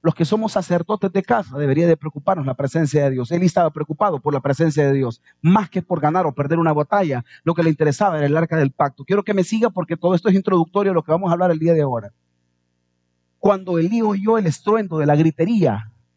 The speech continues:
porque había llegado este, este fulano de la tribu de Benjamín corriendo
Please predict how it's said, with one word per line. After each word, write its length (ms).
porque 180
había 200
llegado 340
este, 240
este 200
fulano 380
de 80
la 80
tribu 240
de 120
Benjamín 460
corriendo 600